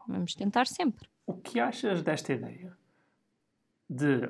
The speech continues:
Speaker 2: ou desta interpretação de sustentabilidade de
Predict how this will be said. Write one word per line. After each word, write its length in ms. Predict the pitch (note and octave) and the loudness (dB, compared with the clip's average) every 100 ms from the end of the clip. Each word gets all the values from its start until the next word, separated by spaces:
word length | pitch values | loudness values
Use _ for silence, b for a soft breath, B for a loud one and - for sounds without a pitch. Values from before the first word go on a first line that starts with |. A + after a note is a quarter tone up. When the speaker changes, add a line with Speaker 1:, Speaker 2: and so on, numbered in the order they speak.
| - | 2
Speaker 2:
ou 220 | C#3 C#3 | 4 6
desta 280 | E3 F3+ F3+ | 6 6 4
interpretação 760 | E3 - - - D#3 D3 C3 A#2 | 0 -2 -6 0 0 0 -2 -4
de 60 | |
sustentabilidade 840 | - C3+ B2+ C3 B2+ C3 D3 D#3 | -4 -2 0 0 2 4 4 2
de 460 | C#3+ B2+ C3 A#2 | -6 -6 -2 -2